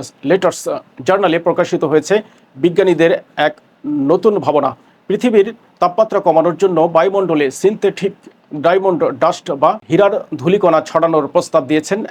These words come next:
এক দল বিজ্ঞানী। নতুন এ প্রস্তাবের আওতায় প্রতি বছর পৃথিবীর ওপরের বায়ুমণ্ডলে লাখ লাখ টন হীরার ধূলিকণা ছড়ানোর কথা বলা হয়েছে। এতে পৃথিবীর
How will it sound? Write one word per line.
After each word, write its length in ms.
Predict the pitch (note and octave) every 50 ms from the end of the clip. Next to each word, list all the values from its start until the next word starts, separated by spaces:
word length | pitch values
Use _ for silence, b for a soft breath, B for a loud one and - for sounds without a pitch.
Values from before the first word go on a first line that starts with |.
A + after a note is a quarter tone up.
| D#3+ D3+
এক 60 | - - C#3 D3
দল 100 | D3 D3 C#3 C3
বিজ্ঞানী। 300 | E3+ E3 D3 F3+ D#3 C#3 A#2 - b b b b b b b - F3
নতুন 180 | G3 G#3 B3 A#3 G3
এ 20 | F#3+ F#3
প্রস্তাবের 400 | - F#3+ - - G3+ F3+ F3 E3+ - - _ _ - -
আওতায় 300 | E3+ E3+ - E3+ D#3+ F3+ G3 F3 -
প্রতি 200 | - F3+ F3+ F#3 D#3 F3
বছর 240 | F#3 - - F3 C#3+ C3 C3 -
পৃথিবীর 380 | F3+ F#3+ F#3+ G#3 G#3+ A3+ A3 - - _ _ - - E3
ওপরের 300 | E3 G#3 G#3+ G3 E3+ D3+ -
বায়ুমণ্ডলে 500 | D#3 D3+ D#3 D#3 E3 E3 D#3+ E3+ E3+ F3 F#3+ F3+ D3
লাখ 120 | D#3 E3 - - F3
লাখ 120 | E3 - E3+ - -
টন 140 | D#3+ E3 G3+ G3+ -
হীরার 240 | - E3+ D#3+ D#3 C#3+ B2+ A#2+
ধূলিকণা 380 | C#3 F3 F3+ F3 E3 D3+ C#3+ C3+ -
ছড়ানোর 380 | - - D3+ D3+ D3 D3 C#3 C#3 - D3+
কথা 200 | D3 - - F#3 F#3 - D3+
বলা 140 | D#3 D#3+ D#3+ B2+
হয়েছে। 260 | C3+ C#3+ C3+ - C#3+ B2+ - b b b b b - F3+
এতে 140 | F#3+ F#3 A3+ G3 G3+ G3 F#3
পৃথিবীর 380 | G3 G#3 - G#3 G#3+ A#3+ A3+